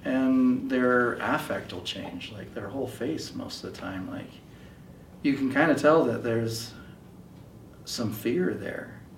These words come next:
and it's just kinda sad that when that's the motivation, is they're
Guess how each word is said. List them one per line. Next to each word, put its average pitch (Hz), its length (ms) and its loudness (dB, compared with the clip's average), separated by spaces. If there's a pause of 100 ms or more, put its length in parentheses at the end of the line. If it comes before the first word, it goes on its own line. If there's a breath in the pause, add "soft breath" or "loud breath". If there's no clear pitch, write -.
and - 600 -6 (1400 loud breath)
it's 117 260 2
just - 180 0
kinda 120 240 2
sad - 380 2
that - 220 -2
when 117 180 0
that's 117 300 0
the 123 120 -4
motivation, 113 720 0
is 107 200 -8
they're 110 240 -4